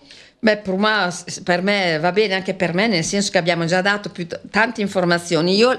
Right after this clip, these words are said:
l'unica cosa che vorrei, eh, che voglio ricordare per me e che vi trasmetto è che, eh, non sono le persone a fare i viaggi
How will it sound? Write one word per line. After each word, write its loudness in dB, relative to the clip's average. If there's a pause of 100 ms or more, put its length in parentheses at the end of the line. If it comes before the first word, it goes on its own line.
l'unica 2
cosa -2
che 0
vorrei, 2 (480)
eh, 2
che 2
voglio 0
ricordare -2
per -2
me -2
e -2
che -2
vi -2
trasmetto -2 (280)
è -2
che, 0
eh, -6
non 2
sono -2
le -2
persone -4 (120)
a -2
fare -4
i -10
viaggi -6